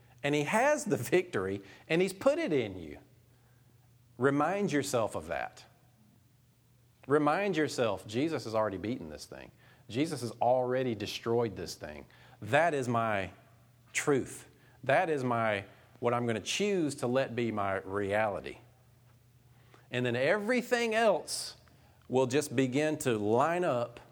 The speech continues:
with that. You don't have to make it happen. The kingdom is within you to grow out of you. And as Mark four says,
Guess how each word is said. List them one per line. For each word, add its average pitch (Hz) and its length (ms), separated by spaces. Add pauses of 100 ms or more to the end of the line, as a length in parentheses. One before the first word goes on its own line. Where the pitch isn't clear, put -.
(240)
with 110 300
that. 53 280 (280)
You 101 100
don't 127 140
have 143 160
to 127 60
make 117 200
it 107 80
happen. 104 320 (600)
The 107 100
kingdom 117 540 (160)
is 110 180
within 113 380
you 87 240 (1400)
to 131 120
grow 117 260
out 123 220
of 107 140
you. 87 240 (160)
And 101 160
as 101 160
Mark 123 340
four 127 260
says, 113 640